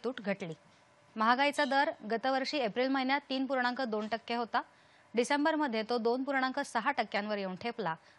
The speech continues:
असं या अहवालात म्हटलं आहे. दोन हजार एकोणीस वीस या आर्थिक वर्षाच्या दुसऱ्या तिमाहीत आर्थिक विकासाची गती वाढली.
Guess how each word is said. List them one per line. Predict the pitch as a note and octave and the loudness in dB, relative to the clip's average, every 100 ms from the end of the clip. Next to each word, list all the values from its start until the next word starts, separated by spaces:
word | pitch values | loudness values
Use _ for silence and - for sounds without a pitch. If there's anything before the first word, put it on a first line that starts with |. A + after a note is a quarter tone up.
| - | -10
असं | G#3 A#3+ | -4 0
या | A#3 C4+ | 4 4
अहवालात | A3+ G#3 F#3 G3 C4+ | 4 2 -2 -4 -4
म्हटलं | G#3+ F3 E3+ | -6 -2 -2
आहे. | D#3+ F#3 - _ _ _ _ _ _ _ _ _ C4 | -2 -8 -14 _ _ _ _ _ _ _ _ _ 0
दोन | C4+ | 2
हजार | C#4+ D4+ | 4 4
एकोणीस | C#4 D4+ D4+ D4+ | 4 4 2 2
वीस | D4 D#4 C#4 | -2 -2 -2
या | C4+ | 0
आर्थिक | C4 A3 A3+ C4 | 2 2 0 -4
वर्षाच्या | C4 B3+ B3+ C4+ C4+ | -2 -2 -2 -2 -2
दुसऱ्या | A3+ B3 C#4+ D4+ | -4 -2 -2 -2
तिमाहीत | A3+ G3 G#3+ - | -2 -2 -2 -2
आर्थिक | G3 G3+ C4 | -2 -2 -4
विकासाची | A3+ G#3 G3+ G3+ A#3 | -4 -4 -4 -4 -4
गती | G#3 F#3+ F#3+ | -4 -4 -2
वाढली. | F3 E3 G3 | -2 -2 -6